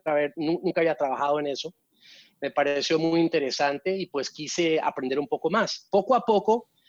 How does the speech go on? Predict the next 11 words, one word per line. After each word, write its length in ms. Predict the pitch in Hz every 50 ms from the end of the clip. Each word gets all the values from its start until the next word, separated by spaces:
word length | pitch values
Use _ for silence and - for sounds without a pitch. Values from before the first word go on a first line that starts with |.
| _ _ _ _ _ _
eh, 400 | - 147 147 147 143 143 143 147 - -
pues, 160 | - 147 143
tuve 200 | - 175 175 190
la 100 | 190 170
idea 360 | 156 151 156 151 156 170 196 - _ _
de 120 | 160 143
trabajar 460 | - 160 147 143 139 123 160 175 165
con 240 | - - 196 190 180
él 240 | 165 165 175 202 196
para 200 | - 175 156 147 139
des-, 400 | 139 139 135 - - - 127